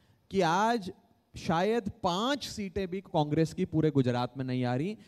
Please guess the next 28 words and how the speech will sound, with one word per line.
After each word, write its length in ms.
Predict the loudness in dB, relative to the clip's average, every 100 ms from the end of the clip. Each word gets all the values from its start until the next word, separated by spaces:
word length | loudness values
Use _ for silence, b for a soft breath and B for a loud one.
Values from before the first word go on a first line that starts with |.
| B B
और 280 | 0 0 -2 -2
गुजरात 580 | 2 4 2 2 0 -2
का 160 | -2
मतदाता 560 | 0 0 0 0 0 0
ये 140 | 0
समझ 260 | -2 -4 -4
चुका 320 | -2 -2 0
है 100 | 0
कि 140 | -2
कांग्रेस 540 | -6 0 0 2 0 2
को 120 | 0
वोट 240 | 2 2
डालना 520 | 0 -4 -4 -4 -6 -12 _ _
मतलब 320 | -10 -4 0
अपना 240 | 0 0 -2
वोट 220 | 0 -2
बर्बाद 520 | 0 -2 0 -2 -2
करने 300 | -6 -6 -6
जैसा 320 | -6 -6 -8
है, 100 | -12 -16 _ _
कोई 180 | -2 -2
भी 120 | -2
अपना 240 | -6 -6 -6
वोट 180 | -4
बर्बाद 420 | -4 -4 -2 -4 -6
नहीं 100 | -6
करना 300 | -6 -6 -12
चाहता। 360 | -14 -14 -18